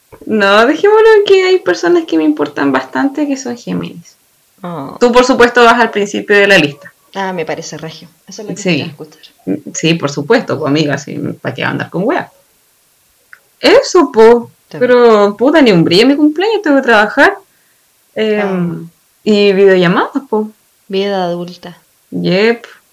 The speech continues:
Speaker 1: Pero tengo un vino, tengo una
Speaker 2: Rico.
Speaker 1: champaña, tengo un colemono. Todavía no sé qué botella voy a abrir.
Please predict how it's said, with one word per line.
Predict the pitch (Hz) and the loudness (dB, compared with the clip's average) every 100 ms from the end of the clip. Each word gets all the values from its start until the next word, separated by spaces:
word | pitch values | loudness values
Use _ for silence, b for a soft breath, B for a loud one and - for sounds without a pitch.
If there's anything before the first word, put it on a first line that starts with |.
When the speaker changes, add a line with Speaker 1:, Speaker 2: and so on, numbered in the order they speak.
| _ _ _ _ _ _ _ _ _ - | _ _ _ _ _ _ _ _ _ -2
Speaker 1:
Pero | 208 208 208 214 202 | 2 2 2 0 0
tengo | 233 254 | 0 2
un | 277 202 | 2 4
vino, | 165 175 311 480 _ _ _ _ _ - | 2 2 -2 -6 _ _ _ _ _ -6
tengo | 180 | 0
una | 175 | 0
Speaker 2:
Rico. | 165 165 | -2 -8
Speaker 1:
champaña, | 156 - 277 330 370 415 - _ - | -6 0 2 2 0 -4 -8 _ -6
tengo | 240 | -4
un | 240 | 0
colemono. | 247 240 208 165 160 | 2 2 2 2 0
Todavía | 175 190 | -2 -2
no | 226 | -2
sé | 233 254 | -4 -4
qué | 254 | -4
botella | 247 247 247 | -4 0 2
voy | 240 220 | 2 0
a | |
abrir. | 175 170 170 | -2 -2 -6